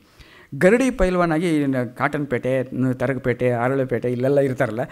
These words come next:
ಅಲ್ಲೆಲ್ಲ ಕುಸ್ತಿ ಗುದ್ರಾಯಿಸ್ಕೊಂಡು ಉರ್ದು ಸ್ವಲ್ಪ ಮಿಕ್ಸ್ ಆಗ್ತಾ ಇರತ್ತೆ. ಅವ್ನ ಮಾತಿನಲ್ಲಿ ಫುಲ್ ಕನ್ನಡ ಬರಲ್ಲ. So ನಮ್ಮಲ್ಲೂ ಕೆಲವು ಇಂಗ್ಲೀಷ್ ಮಾತಾಡ್ತಾ ಇರುವಾಗ ಭಾಳ ದೊಡ್ಡದು ಕನ್ನಡ ಸಾಹಿತ್ಯ ಪರಿಷತ್, ಆ ವಿಶ್ವ ಹಾಲಂಬಿ ಅವ್ರ ಹತ್ರ ಮಾತಾಡುವಾಗ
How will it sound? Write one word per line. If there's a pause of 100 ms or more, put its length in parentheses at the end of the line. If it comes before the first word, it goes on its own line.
(200)
ಅಲ್ಲೆಲ್ಲ
ಕುಸ್ತಿ
ಗುದ್ರಾಯಿಸ್ಕೊಂಡು
ಉರ್ದು
ಸ್ವಲ್ಪ
ಮಿಕ್ಸ್
ಆಗ್ತಾ
ಇರತ್ತೆ.
ಅವ್ನ
ಮಾತಿನಲ್ಲಿ
ಫುಲ್
ಕನ್ನಡ
ಬರಲ್ಲ. (720)
So
ನಮ್ಮಲ್ಲೂ
ಕೆಲವು
ಇಂಗ್ಲೀಷ್
ಮಾತಾಡ್ತಾ
ಇರುವಾಗ
ಭಾಳ
ದೊಡ್ಡದು
ಕನ್ನಡ
ಸಾಹಿತ್ಯ
ಪರಿಷತ್, (240)
ಆ
ವಿಶ್ವ
ಹಾಲಂಬಿ
ಅವ್ರ
ಹತ್ರ
ಮಾತಾಡುವಾಗ